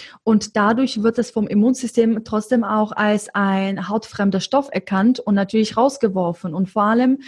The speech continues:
ähm, im Kosmetikstudio erzählen auch die Kosmetikerinnen, „Komm, ich mache jetzt eine Behandlung und danach werden wir auch, ähm, ordentlich Feuchtigkeit deiner Haut geben, zu-, zuführen,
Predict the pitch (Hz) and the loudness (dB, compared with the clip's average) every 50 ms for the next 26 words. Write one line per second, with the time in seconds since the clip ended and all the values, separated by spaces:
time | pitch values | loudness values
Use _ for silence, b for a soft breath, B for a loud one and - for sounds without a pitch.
0 | B B B B B B - 220 214 220 220 - - 214 202 202 - 202 - - | B B B B B B -2 0 2 2 2 2 2 0 0 0 -2 -4 -4 -2
1 | - 214 226 254 262 - 302 311 - - 277 269 269 233 247 254 254 240 247 240 | 0 2 2 2 2 -2 -4 -6 -6 -4 -4 -4 -2 0 0 2 2 2 2 0
2 | 240 B B B B B B B 208 214 214 - - 240 233 226 240 - - 220 | -2 B B B B B B B -4 -4 -4 0 2 2 4 4 2 0 -2 -2
3 | 208 220 220 220 202 - 226 208 226 208 220 214 214 - - 254 269 262 254 - | -2 -2 -2 -2 -2 -2 -2 -2 -2 -2 0 0 0 0 0 0 0 0 0 -2
4 | 220 - 233 233 226 233 220 214 208 202 202 202 185 196 190 190 214 254 320 320 | -2 0 0 2 2 0 0 0 0 0 0 0 2 0 0 2 2 0 2 2
5 | 359 349 339 311 - - 233 226 214 - - 214 202 208 208 214 240 233 - 208 | 0 0 0 0 0 2 2 2 2 0 -2 -2 0 0 0 0 0 -2 -2 -2
6 | 214 208 214 226 226 226 208 220 214 214 - - 208 208 208 202 - 214 208 196 | 0 0 2 2 2 2 2 2 2 2 2 2 2 0 0 0 -2 -2 0 0
7 | 202 202 202 - 220 240 233 240 226 - - 208 196 - - 277 320 330 - 330 | 0 0 0 0 -2 0 0 0 -2 -2 -4 -4 -6 0 0 0 0 2 -2 -6
8 | - - - 269 262 247 254 247 240 247 233 233 233 233 233 - - - 233 226 | -8 -6 -4 -4 -2 0 0 2 2 2 2 2 0 0 -2 -4 -2 0 2 2
9 | 220 226 226 - - 226 - - - - 294 285 285 - - 262 247 247 240 240 | 2 2 0 -2 -4 -10 -12 -12 -6 -4 -4 -4 -2 -2 0 0 2 2 2 0